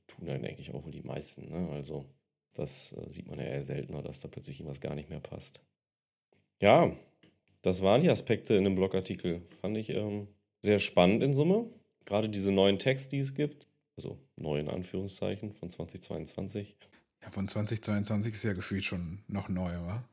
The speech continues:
Speaker 2: Also, da merkt man schon, dass C-S-S-Variablen, bis sie dann auch wirklich komplett, äh, durchsetzt sind von den Frameworks, äh, da vergehen schon ein, zwei, drei Jahre.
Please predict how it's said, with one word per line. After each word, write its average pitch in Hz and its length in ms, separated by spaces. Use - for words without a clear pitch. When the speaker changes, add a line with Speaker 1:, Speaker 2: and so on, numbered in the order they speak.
Speaker 2:
Also, 92 420
da 104 100
merkt 104 180
man 101 160
schon, 107 240
dass 98 420
C-S-S-Variablen, 101 960
bis 98 140
sie 107 100
dann 98 160
auch 95 160
wirklich 104 260
komplett, 95 420
äh, 95 280
durchsetzt - 720
sind 95 440
von 95 220
den 92 120
Frameworks, 95 760
äh, - 180
da 95 100
vergehen 98 300
schon 90 140
ein, 85 160
zwei, 85 240
drei 82 220
Jahre. 82 300